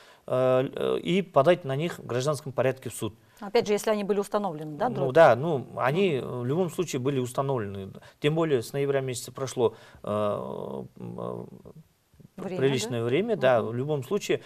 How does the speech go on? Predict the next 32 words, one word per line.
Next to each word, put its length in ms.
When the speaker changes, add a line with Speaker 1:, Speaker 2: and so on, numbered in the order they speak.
Speaker 1:
они 200
установлены, 640
поэтому 340
они 160
могут 320
подать 300
в 40
суд 200
в 20
гражданском 480
порядке 340
и 160
взыскать 460
у 220
этих, 300
э, 220
дроперов, 580
э, 500
ущерб, 500
который 360
им 160
был 120
возмещён. 500
Speaker 2:
Мгм. 280
Ну 80
вот 120
у 20
нас 160
есть 180
обращение 440
от 60
телезрителя. 720